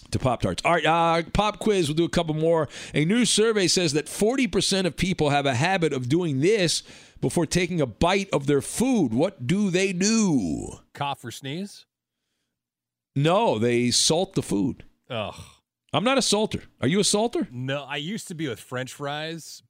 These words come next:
Speaker 1: Yeah, I don't do that.
Speaker 2: But not anymore.
Speaker 1: Yeah, I'm, I'm, I'm good.
Speaker 2: Actually, I'd put salt on steak back in the day.
Speaker 1: It's not good for you, the sodium.
Speaker 2: Yeah.
Speaker 1: Well, salt, you can put salt on a steak.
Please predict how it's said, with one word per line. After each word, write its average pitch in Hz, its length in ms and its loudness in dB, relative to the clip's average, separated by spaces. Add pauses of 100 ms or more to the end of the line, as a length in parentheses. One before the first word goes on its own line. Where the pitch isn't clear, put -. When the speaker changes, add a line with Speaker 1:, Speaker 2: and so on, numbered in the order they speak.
(140)
Speaker 1:
Yeah, 113 120 2
I 120 40 2
don't 117 140 0
do 92 120 0
that. 76 240 -4 (160)
Speaker 2:
But 110 120 -14
not 113 180 -8
anymore. 95 540 -12 (1600)
Speaker 1:
Yeah, 76 240 -2
I'm, 71 240 -6
I'm, 85 180 -6
I'm 87 140 -4
good. 60 280 -8 (1080)
Speaker 2:
Actually, 196 300 -6
I'd 196 100 -6
put - 180 -10
salt - 400 -8
on 104 140 -8
steak 117 420 -12
back 90 280 -10
in 95 60 -16
the 90 100 -12
day. 87 420 -10
Speaker 1:
It's 85 160 -6
not 147 160 0
good 135 160 0
for 107 120 -2
you, 85 60 -2
the 76 60 -2
sodium. 101 460 -2 (100)
Speaker 2:
Yeah. 85 380 -12 (320)
Speaker 1:
Well, 185 80 0
salt, 185 440 0
you 190 80 -4
can 214 100 -2
put 143 140 -2
salt 98 340 -2
on 69 100 -6
a 69 40 -8
steak. - 380 -8